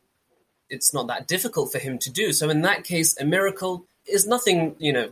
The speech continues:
quite spectacular. But whereas when it comes to magic and when it comes to supernatural from what the creation wants to do, in this case, it's an effort for the creation trying to override the traditions of God, the laws of God that he has laid down.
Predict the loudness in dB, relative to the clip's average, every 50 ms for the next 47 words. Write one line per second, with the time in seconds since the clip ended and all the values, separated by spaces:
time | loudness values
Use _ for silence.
0 | _ _ 2 2 2 2 2 0 -2 -4 -2 -2 -2 -2 -2 -4 -6 -6 -6 -6
1 | -6 -2 -2 -2 -2 0 2 4 4 4 4 2 2 0 0 0 0 -2 -2 -2
2 | -2 -2 -2 -6 -2 0 2 2 2 2 0 -2 -4 -6 -14 -10 -6 -4 -2 -2
3 | -2 -2 -2 0 0 0 0 0 -2 -2 -2 -2 -6 _ _ -6 -2 0 2 2
4 | 2 0 -2 0 0 0 0 0 -2 -4 -4 -4 -4 -8 -8 -2 0 0 0 0
5 | -2 -2 -4 -6 -10 -8 -6 -4 -2 0 2 2 4 4 4 4 2 2 0 2
6 | 0 0 0 -2 -4 -4 -6 -4 -4 -4 -4 -6 -10 _ _ _ _ -4 0 2
7 | 4 4 6 4 4 2 2 0 0 0 2 4 2 2 2 -2 -4 0 2 2
8 | 2 0 -4 0 0 0 0 0 0 0 0 0 0 -2 -4 -4 _ _ _ _
9 | -16 -14 -8 -4 -2 -2 -2 -4 -4 -6 -2 0 2 2 4 4 2 2 2 0
10 | -2 0 0 2 2 2 2 0 -2 0 2 2 2 2 0 0 4 4 4 4
11 | 4 -2 -4 -4 -4 -6 -4 -2 -2 -2 -2 -2 -6 -8 -8 -2 0 0 0 0
12 | -2 -6 -8 -6 -4 -4 -4 -4 -6 -8 -10 -6 -4 -4 -4 -4 -6 -14 -12 -10
13 | -10 -8 -8 -8 -8 -4 -4 -4 -4 -4 -2 0 0 0 0 -2 -6